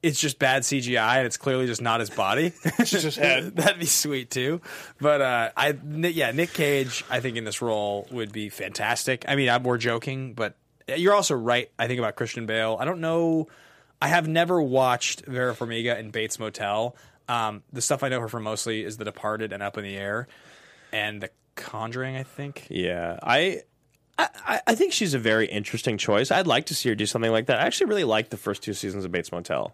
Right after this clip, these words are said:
Speaker 1: Oh, you've
Speaker 2: Um,
Speaker 1: watched it?
Speaker 2: I watched them, and I, and I kinda just fell off. Um, Bale, I think, could, I, I honestly think Bale is maybe the greatest character actor alive right now.
Speaker 1: He's
Speaker 2: Uh,
Speaker 1: so good.
Speaker 2: he's just so good. Um, D-Day Lewis kind of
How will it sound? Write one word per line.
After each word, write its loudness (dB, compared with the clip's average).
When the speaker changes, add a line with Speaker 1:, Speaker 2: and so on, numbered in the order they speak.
Speaker 1:
Oh, -8
you've -4
Speaker 2:
Um, 2
Speaker 1:
watched 0
it? -2
Speaker 2:
I 8
watched 4
them, 0
and 0
I, 0
and -2
I 2
kinda -2
just -4
fell 4
off. 2
Um, 2
Bale, 6
I 4
think, 0
could, -4
I, 2
I 6
honestly 2
think 0
Bale 4
is -2
maybe 2
the 2
greatest 2
character 2
actor 2
alive 4
right 0
now. -2
Speaker 1:
He's -4
Speaker 2:
Uh, 2
Speaker 1:
so -2
good. -6
Speaker 2:
he's 2
just -2
so 2
good. 0
Um, 2
D-Day 4
Lewis 4
kind 0
of -4